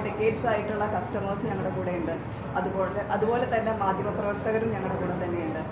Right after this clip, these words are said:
ഒരുപാട് സന്തോഷമുണ്ട്. കാരണം തൃശ്ശൂർ തന്നെ വീണ്ടും പത്താമത്തെ ഷോറൂം ഞങ്ങൾ, ആ, ലോഞ്ച് ചെയ്യുക എന്ന് പറയുമ്പോൾ തന്നെ ഒരുപാട് ഇമോഷൻസിലൂടെ കടന്നു പോവുകയാണ്. കാരണം ഈ ബ്രാൻഡിൻ്റെ ഉത്ഭവം ഇവിടെ നിന്നാണ്, അച്ഛൻ്റെ ജേർണി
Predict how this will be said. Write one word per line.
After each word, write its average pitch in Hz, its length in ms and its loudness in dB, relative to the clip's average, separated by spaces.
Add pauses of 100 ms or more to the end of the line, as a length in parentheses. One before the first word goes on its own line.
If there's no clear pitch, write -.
(120)
ഒരുപാട് 220 420 4
സന്തോഷമുണ്ട്. 240 520 0
കാരണം 202 200 0 (300)
തൃശ്ശൂർ 262 320 0 (140)
തന്നെ 262 260 2
വീണ്ടും 233 320 2 (100)
പത്താമത്തെ 220 600 2
ഷോറൂം 220 440 2
ഞങ്ങൾ, 208 220 0 (640)
ആ, - 20 4 (340)
ലോഞ്ച് 208 300 4
ചെയ്യുക 220 300 4
എന്ന് 220 200 0
പറയുമ്പോൾ 196 400 2
തന്നെ 196 180 0 (120)
ഒരുപാട് 220 360 4 (100)
ഇമോഷൻസിലൂടെ 240 760 2
കടന്നു 202 300 2
പോവുകയാണ്. 175 420 0
കാരണം 180 320 0
ഈ - 20 -2 (100)
ബ്രാൻഡിൻ്റെ 196 500 2
ഉത്ഭവം 214 420 0
ഇവിടെ 202 160 -2
നിന്നാണ്, 190 320 0
അച്ഛൻ്റെ 202 340 -2 (120)
ജേർണി 196 300 2